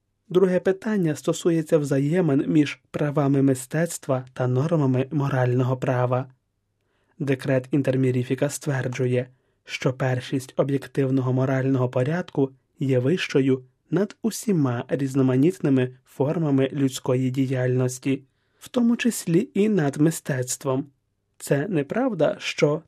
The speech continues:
тим, хто посвячується мистецтву, слід все дозволяти. Відкидаючи етичний вимір, можна створити лише так звані композиції, які позбавлені справжньої глибини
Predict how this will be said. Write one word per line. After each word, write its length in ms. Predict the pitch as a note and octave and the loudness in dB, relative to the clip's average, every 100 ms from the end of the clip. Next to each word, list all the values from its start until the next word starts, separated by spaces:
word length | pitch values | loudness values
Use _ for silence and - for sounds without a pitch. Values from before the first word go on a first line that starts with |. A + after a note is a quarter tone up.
| _ | _
тим, 260 | E3 C#3 C#3 | 0 2 0
хто 320 | - - C3+ | -4 -2 0
посвячується 720 | E3 - D3 C#3 D3 C#3 C#3+ | 0 0 -2 0 -2 -2 -2
мистецтву, 800 | C3+ C3 - G3 G#3+ - E3 - _ | -2 -4 -6 -8 -8 -4 -2 -2 _
слід 360 | - - D#3+ D#3 | -12 0 0 0
все 320 | - - C#3 | -4 0 0
дозволяти. 840 | C3 B2+ C#3 D3+ D3+ C3 C3 C#3 C#3+ _ _ _ _ _ _ | 0 -2 -2 0 2 0 -2 -6 -8 _ _ _ _ _ _
Відкидаючи 680 | C3+ B2+ D#3 C#3 C3 B2+ C3 | -8 -4 -2 2 2 2 2
етичний 540 | C3 B2+ C3+ - C3 B2 | 0 2 -2 0 0 2
вимір, 400 | E3+ F3+ C#3 - _ _ _ - | 2 2 0 -6 _ _ _ -4
можна 440 | C3+ C3+ A#2+ C3+ | -2 -2 0 -2
створити 580 | B2 - C#3+ F#3 G#3 F#3+ | -2 -6 -2 0 2 2
лише 340 | E3+ E3 - G3+ | 2 0 -2 -2
так 240 | G3 F#3 | 0 0
звані 360 | F3 F#3+ F3+ E3+ | -2 0 0 2
композиції, 1000 | F3+ F3 F#3+ E3+ C#3+ C3 C#3+ C3 C3 - _ | 0 2 0 2 0 0 -4 -4 -6 -8 _
які 360 | D#3+ D#3 - C#3+ | -6 -6 -2 -2
позбавлені 840 | D3 C#3 C#3 D3 E3+ D3+ C3 C3 | 0 -2 -2 -2 -2 0 2 2
справжньої 640 | B2+ - C#3 B2+ C#3+ C3 B2+ | -2 0 0 2 2 2 2
глибини 640 | C3 C3+ C3 C3 F#3+ | 0 0 2 2 2